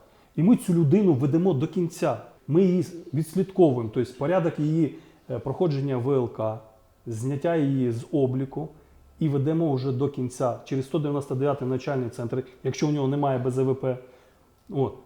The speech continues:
Він пройшов це Б З В П, базову загальну військову підготовку. Да? Якщо йому треба фахова підготовка, то, відповідно, він вже далі йде на фахову. І після того, як він закінчить,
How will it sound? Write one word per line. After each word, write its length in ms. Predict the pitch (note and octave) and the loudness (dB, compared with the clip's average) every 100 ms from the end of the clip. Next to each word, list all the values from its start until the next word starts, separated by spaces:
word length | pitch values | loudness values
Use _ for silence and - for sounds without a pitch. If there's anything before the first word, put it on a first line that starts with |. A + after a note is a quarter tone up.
| - | -2
Він 120 | F3 | 0
пройшов 300 | G3+ G#3 G3+ | 0 0 0
це 120 | F#3+ E3 | 0 0
Б 140 | D#3 | 0
З 80 | D3 | 0
В 160 | D3+ | 0
П, 280 | D3 B2+ C3 - | 0 -2 -4 -2
базову 260 | A3+ G#3 | 0 0
загальну 260 | F3+ F3+ F3 | 0 0 0
військову 260 | D#3+ F#3 D#3+ | -2 0 0
підготовку. 580 | D#3+ C3+ C#3 A#2 - | 0 -4 -2 -4 -4
Да? 160 | A#2 F3 - - | -4 -4 -6 -10
Якщо 200 | C#3+ - | -6 0
йому 120 | A3+ G3+ | 2 2
треба 240 | A3 G3 | 2 2
фахова 400 | F#3+ B3+ B3 A3 | 6 4 6 2
підготовка, 560 | - D3+ D#3 D3 - A#2 | 2 0 2 0 0 -6
то, 180 | - C#3+ C#3 | 0 0 0
відповідно, 380 | C#3 F3+ G3+ G3 | -2 0 2 2
він 100 | G#3+ | 2
вже 160 | F#3 | 2
далі 180 | F#3 G3+ G3+ | 2 2 2
йде 160 | D#3 | 0
на 120 | E3+ D3+ | 0 0
фахову. 440 | F#3 D3 B2+ A#2+ - - - - - | 0 0 -2 -8 -10 -20 -20 -20 -2
І 100 | E3 | -2
після 400 | - B3+ - F#3+ | 4 6 8 6
того, 340 | - B3+ D#3+ | 4 6 6
як 300 | C#3+ F#3 - | 6 4 4
він 140 | F3+ D#3 | 4 2
закінчить, 680 | E3+ G3+ G3 - A#3 B3+ | 2 0 -2 0 0 0